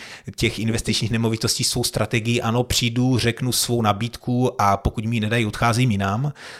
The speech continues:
To v roce, do roku dva tisíce dvacet jedna nemohli a museli se účastnit různých dražeb a, mm, bojovat s lidmi, kteří měli hypotéku.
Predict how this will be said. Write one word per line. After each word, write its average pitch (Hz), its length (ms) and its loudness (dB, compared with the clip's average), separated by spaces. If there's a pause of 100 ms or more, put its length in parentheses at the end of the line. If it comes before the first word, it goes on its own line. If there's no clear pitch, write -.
(180)
To 110 280 0
v 107 120 -6
roce, 110 300 2
do 120 180 6
roku 156 180 4
dva 117 120 2
tisíce - 240 0
dvacet 117 240 0
jedna 127 160 0
nemohli 120 540 4 (260)
a 104 60 -2
museli 120 300 2
se 117 140 -2
účastnit 113 540 -4
různých 113 320 -2
dražeb 107 560 2
a, 101 260 4
mm, 101 340 -6 (160)
bojovat 110 460 2
s 110 40 -4
lidmi, 107 280 0
kteří - 240 -4
měli 110 200 0
hypotéku. - 580 -4